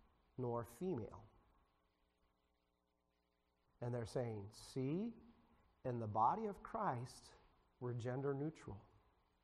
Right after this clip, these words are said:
There's neither male nor female in Christ." Is that really what the apostle is trying to teach,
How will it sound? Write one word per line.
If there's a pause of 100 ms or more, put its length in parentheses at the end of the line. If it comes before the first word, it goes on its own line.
(560)
There's
neither
male
nor
female
in
Christ." (1600)
Is
that
really
what
the
apostle
is
trying
to
teach,